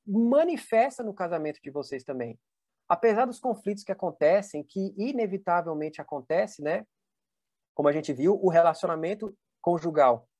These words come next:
tá contaminado pelo pecado, conflitos vão acontecer, e a gente vai ver isso no decorrer da classe. O nosso relacionamento deve ser pautado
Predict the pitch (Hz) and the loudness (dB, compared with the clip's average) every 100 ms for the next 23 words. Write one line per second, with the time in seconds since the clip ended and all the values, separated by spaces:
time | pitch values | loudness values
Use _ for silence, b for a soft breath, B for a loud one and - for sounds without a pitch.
0 | _ _ _ _ _ - 185 220 208 196 | _ _ _ _ _ 0 0 2 0 0
1 | 185 165 160 156 151 147 139 - 143 185 | 0 -2 -2 -2 -4 -2 -4 0 0 0
2 | 220 - _ _ - 180 - 180 - 127 | -4 -14 _ _ -2 0 -2 -6 -8 0
3 | 160 226 196 170 147 131 - 202 175 151 | 4 4 2 -4 -6 -6 -4 -2 -2 -6
4 | 151 143 135 147 135 147 139 135 131 139 | -2 -2 -2 -6 -8 -10 -12 -8 -8 -6
5 | 135 131 - 135 170 - _ _ _ _ | -4 -4 0 0 0 -6 _ _ _ _
6 | _ _ _ _ _ - 285 320 220 247 | _ _ _ _ _ 2 4 6 6 4
7 | 240 208 214 208 185 190 196 165 214 208 | 4 2 2 2 -2 -2 -2 2 2 2
8 | - 214 196 196 202 202 | -6 -4 -2 0 0 -2